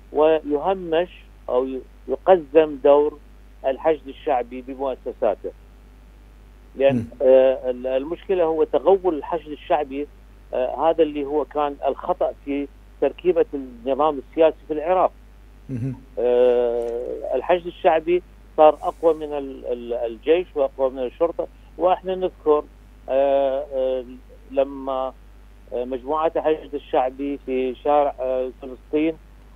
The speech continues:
Speaker 1: أنه هاجمت قوات الشرطة العراقية. إذن أكو هناك، آه، نوع من ال-، عدم الرضا بالتأكيد عند القوات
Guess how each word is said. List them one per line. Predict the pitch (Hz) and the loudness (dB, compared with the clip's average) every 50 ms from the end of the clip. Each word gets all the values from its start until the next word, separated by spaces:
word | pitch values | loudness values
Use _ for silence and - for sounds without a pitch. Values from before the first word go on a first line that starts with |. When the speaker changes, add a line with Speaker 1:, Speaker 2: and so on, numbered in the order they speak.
| - - | -4 -2
Speaker 1:
أنه | 135 135 135 139 143 131 | -2 -2 -2 -2 -4 -2
هاجمت | 127 151 175 175 151 147 147 156 - - - | 4 6 6 6 4 2 -2 -4 -4 -2 -4
قوات | 147 139 135 139 139 - - | -4 0 2 2 2 0 -2
الشرطة | - - - 180 180 - - 135 | -12 -4 4 4 4 6 6 4
العراقية. | 127 107 - 117 110 107 107 101 - - 107 101 92 92 - - - - - - - - - - - - - - | 4 4 2 0 0 2 0 0 -2 -6 -8 -6 -6 -8 -10 -10 -20 -20 -20 -20 -20 -20 -20 -20 -20 -20 -8 -4
إذن | 147 147 151 156 151 147 - - - 151 | 0 4 4 4 2 2 -8 -14 -10 -10
أكو | 151 - - 139 143 151 | -10 -10 -10 -12 -12 -8
هناك، | 151 156 156 151 - - 147 143 143 139 - - - - - - - | -4 -4 -6 -6 -4 -4 -2 -2 -2 -6 -10 -20 -20 -20 -20 -18 -12
آه، | 120 120 120 123 123 | -10 -8 -8 -8 -6
نوع | 123 143 156 156 135 127 | -2 0 0 0 -2 -4
من | 139 135 131 131 | -10 -10 -8 -8
ال-، | 127 120 123 120 120 120 120 117 113 - - - - - - - - | -8 -8 -8 -8 -4 -4 -4 -4 -4 -10 -18 -20 -20 -20 -20 0 0
عدم | 156 151 165 151 143 | 4 4 4 2 2
الرضا | 143 131 135 127 131 151 143 127 | 0 0 0 0 2 2 2 2
بالتأكيد | 120 127 - - - - 120 - - 170 156 - | 0 -6 -6 -4 -4 -4 -4 -2 -4 -4 -4 -4
عند | 135 127 113 107 | -6 -8 -2 -2
القوات | 120 113 - - 127 127 127 123 | -4 -4 -2 -6 -2 0 0 0